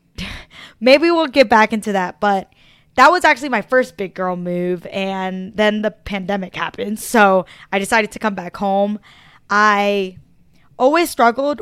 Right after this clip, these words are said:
with my mental health, to be honest, from when I was a little girl till even now. I have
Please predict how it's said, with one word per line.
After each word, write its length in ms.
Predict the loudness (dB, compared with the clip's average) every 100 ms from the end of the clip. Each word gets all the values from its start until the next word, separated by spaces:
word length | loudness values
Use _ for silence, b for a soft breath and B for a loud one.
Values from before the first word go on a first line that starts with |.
| -6
with 300 | -6 -6 -6
my 180 | -4 -2
mental 380 | -4 -6 -4 0
health, 380 | 2 0 -4 -14
to 100 | -14
be 140 | -6 -2
honest, 460 | -2 -2 -6 -10 _
from 180 | -8 -4
when 160 | -4 -4
I 140 | -6
was 480 | -4 -4 -6 -8 -16 _ _ _ _ _ _ _ -2
a 80 |
little 280 | 0 0 0
girl 720 | -2 -2 0 0 -2 -6 -14 _ -10
till 500 | -4 -2 -2 -2 -6
even 580 | -10 -8 -8 -8 -12 -14
now. 500 | -10 -8 -6 -6 -6
I 160 | -6
have 480 | -6 -2 -2 -4 -10